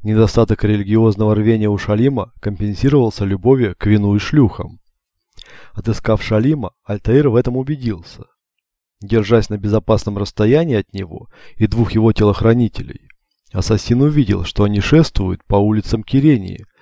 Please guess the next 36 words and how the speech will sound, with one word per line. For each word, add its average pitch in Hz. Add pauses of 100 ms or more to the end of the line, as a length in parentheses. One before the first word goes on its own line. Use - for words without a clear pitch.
(260)
словно 107
трое 107
деспотов. - (760)
Они 107
отчитывали 107
простых -
людей 110
и -
торговцев, 123 (500)
оскорбляли 127
их, 85
отнимали 107
товары 107
и -
деньги 117 (380)
и 110
намекали 110
на 104
то, 165
чтобы 107
куда-то 107
наведаться. 123 (580)
Скорее 123
всего, 117
в 113
бордель. 110 (760)
Альтаир 107
увидел, 107
как -
Шалим 107
и 101
его 98
люди 123
подошли 92
к 104
двери, 123